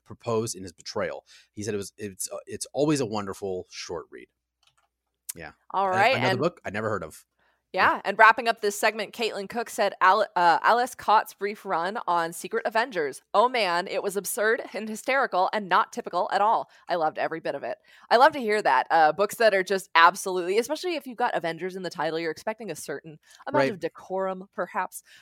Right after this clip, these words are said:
Speaker 2: Uh, but Secret Avengers and, and titles like that, uh, do get a little bit more license to play, whereas the,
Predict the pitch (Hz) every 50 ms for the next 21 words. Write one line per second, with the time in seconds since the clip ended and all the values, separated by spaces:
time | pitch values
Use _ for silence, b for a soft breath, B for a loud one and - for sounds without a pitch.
0 | B B 175 180 165 165 160 151 151 196 185 156 - - - - - 214 - 202
1 | 196 170 175 175 170 170 170 160 160 151 156 151 156 - - 151 151 147 - -
2 | 202 185 160 156 160 160 175 147 151 - - 151 143 139 123 - - - 151 147
3 | 143 147 156 165 156 156 156 147 151 156 151 143 143 - 156 156 147 143 139 156
4 | - 135 135 - - 175 - _ _ - 180 170 151 147 147 143 156 151 143 -
5 | 135 143 147 - - 147 143 139 147